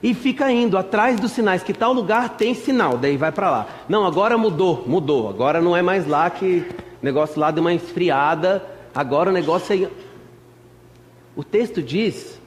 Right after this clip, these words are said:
que os, que os sinais acompanharão os que,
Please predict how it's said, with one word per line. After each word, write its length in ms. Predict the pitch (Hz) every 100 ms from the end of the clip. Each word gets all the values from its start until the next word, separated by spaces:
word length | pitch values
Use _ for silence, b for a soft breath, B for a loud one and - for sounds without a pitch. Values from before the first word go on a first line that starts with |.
| - - - - - - - -
que 180 | - 175
os, 400 | 175 208 208 - -
que 100 | -
os 80 | 185
sinais 420 | - 175 180 233
acompanharão 760 | 208 202 190 196 190 175 190 190
os 200 | 196 -
que, 420 | - 233 285 -